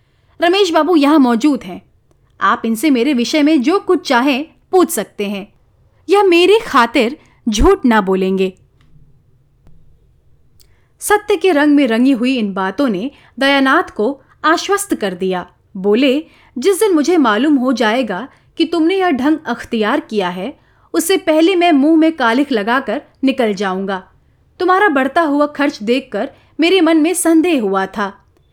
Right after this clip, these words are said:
मैं इसे छिपाता नहीं हूं, लेकिन जब तुम कह रहे हो कि तुम्हारी नीयत साफ है, तो मैं संतुष्ट हूं। मैं केवल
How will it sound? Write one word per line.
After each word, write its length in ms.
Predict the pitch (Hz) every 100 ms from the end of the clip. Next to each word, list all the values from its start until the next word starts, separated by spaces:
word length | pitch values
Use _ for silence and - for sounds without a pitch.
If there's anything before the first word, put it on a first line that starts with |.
| _ 359
मैं 80 |
इसे 160 | 392 427
छिपाता 480 | - - 277 269 370
नहीं 280 | 311 381 233
हूं, 120 | 185 _ _ -
लेकिन 240 | 262 370 285
जब 180 | 277 392
तुम 140 | 359
कह 240 | 320 277
रहे 220 | 339 285 294
हो 160 | 294
कि 120 | 311
तुम्हारी 360 | 262 240 226 302
नीयत 340 | 247 247 311
साफ 360 | - 233 269 233
है, 260 | 196 - _ -
तो 80 | 277
मैं 120 | 339
संतुष्ट 580 | 247 220 269 349 - 208
हूं। 120 | 175 _ _ _ _ 359
मैं 100 | 330
केवल 280 | 381 415